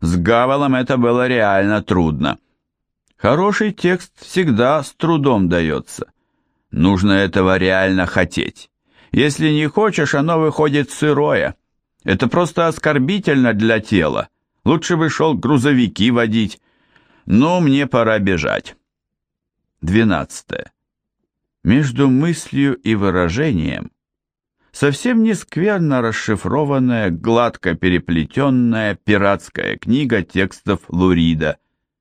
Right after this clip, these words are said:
Хотя какого чёрта? Вполне сойдёт, пока он сам не подвернётся.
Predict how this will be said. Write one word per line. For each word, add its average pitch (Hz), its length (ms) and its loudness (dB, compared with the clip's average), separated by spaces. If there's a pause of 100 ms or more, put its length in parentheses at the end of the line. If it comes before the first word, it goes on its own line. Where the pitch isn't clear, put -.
(320)
Хотя 110 340 0
какого 101 520 0
чёрта? 90 580 -2 (580)
Вполне 233 480 0
сойдёт, 180 460 -2
пока 98 320 -2
он 101 100 -2
сам 123 400 -2 (120)
не 92 140 4
подвернётся. 87 920 0